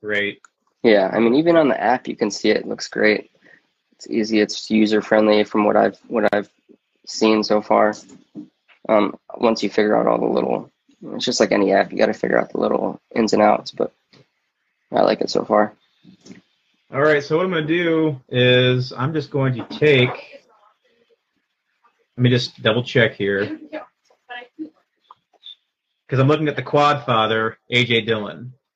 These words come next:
Speaker 2: The quad father.
Speaker 1: <laughs> So he, he, he could be a good long-term type hold.
Speaker 2: Yeah, he could. I mean,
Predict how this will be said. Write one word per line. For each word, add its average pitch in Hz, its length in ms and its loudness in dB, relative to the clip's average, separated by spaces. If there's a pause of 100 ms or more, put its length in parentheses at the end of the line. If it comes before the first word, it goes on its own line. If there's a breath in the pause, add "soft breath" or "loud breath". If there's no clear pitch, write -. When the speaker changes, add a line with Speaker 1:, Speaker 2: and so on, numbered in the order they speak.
(160)
Speaker 2:
The - 120 -8
quad - 360 0
father. - 540 -6
Speaker 1:
<laughs> 156 600 0
So 135 260 -2
he, 160 420 0 (500 loud breath)
he, 156 600 2
he 151 160 -2
could 147 140 -2
be 143 120 2
a 131 60 2
good 127 220 0
long-term 120 880 -4
type 110 260 -4
hold. 110 480 -6 (520)
Speaker 2:
Yeah, 127 140 6
he 113 80 6
could. 123 280 4
I 113 80 4
mean, 110 520 0